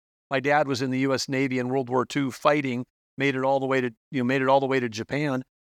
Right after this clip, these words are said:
They import a hundred, a hundred percent of their oil and gas. They have no oil and gas. And then we could be supplying that from Alaska with clean energy, but, uh, no, Biden administration said, "Oh, we're gonna allow some drilling in Alaska."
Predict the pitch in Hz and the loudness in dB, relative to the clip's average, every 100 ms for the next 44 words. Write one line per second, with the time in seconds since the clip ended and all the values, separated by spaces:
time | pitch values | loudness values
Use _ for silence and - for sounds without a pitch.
0 | _ - 156 180 165 175 147 151 147 - | _ 2 2 2 0 -2 0 0 0 -4
1 | 113 131 165 165 147 _ _ _ _ 131 | -4 -2 0 0 -2 _ _ _ _ -4
2 | 156 165 143 175 165 135 139 143 127 151 | -2 0 0 0 0 0 0 0 2 2
3 | 131 - 135 127 139 143 143 139 120 127 | 2 0 -2 0 -2 0 0 0 0 0
4 | 135 107 - - _ _ _ _ _ - | -2 -4 -10 -12 _ _ _ _ _ -4
5 | 139 135 127 143 196 - 156 165 - 143 | 0 0 0 0 0 0 0 0 -2 0
6 | 160 170 170 143 131 - 151 147 127 139 | 2 2 2 2 0 0 0 0 -2 0
7 | 151 - 110 101 113 _ _ 139 131 - | 0 -2 -2 -4 -4 _ _ -6 -4 0
8 | 160 147 156 147 113 113 117 131 120 _ | 0 2 0 0 -2 -4 0 0 0 _
9 | _ _ 131 123 - 139 156 135 131 123 | _ _ 2 2 -2 2 2 2 -2 -8
10 | 123 _ - 135 151 151 143 - 147 135 | -18 _ 0 2 4 2 0 0 0 0
11 | - 127 135 131 156 147 143 139 135 135 | -2 -2 0 4 4 4 0 0 0 2
12 | 139 - 143 120 139 143 135 123 127 147 | 2 0 -4 0 0 0 0 -2 -2 -2
13 | - | -2